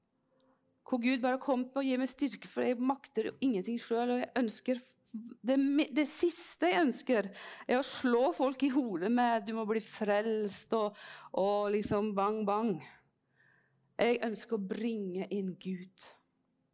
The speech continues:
Jeg ønsker å være en formidler av hans hjerte til hver eneste person, og da er det forskjellig. Så det er ingen oppskrift på dette. Men det, det, du er kalt ved Den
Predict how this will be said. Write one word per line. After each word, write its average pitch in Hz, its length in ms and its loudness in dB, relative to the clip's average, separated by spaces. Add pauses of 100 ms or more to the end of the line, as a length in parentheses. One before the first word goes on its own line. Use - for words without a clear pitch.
(1000)
Jeg 226 160 0
ønsker 254 240 -2
å 269 60 2
være 254 160 2
en 247 60 -8
formidler 254 580 0
av 240 100 -4
hans 262 300 -2 (100)
hjerte 233 400 -4
til 233 160 -2
hver 240 160 -2
eneste 208 400 -2
person, 208 600 -8 (100)
og 226 160 -4
da 240 140 2 (100)
er 214 160 0
det 240 80 -6
forskjellig. 220 540 -2 (580)
Så 254 160 -2
det 254 80 6
er 247 140 4
ingen 277 260 2
oppskrift 277 720 -2
på 233 160 0
dette. 226 320 -2 (2250)
Men 269 320 4
det, 262 220 2 (100)
det, 277 220 2 (100)
du 254 80 2
er 277 160 2
kalt - 760 0 (680)
ved 277 300 2
Den 262 100 0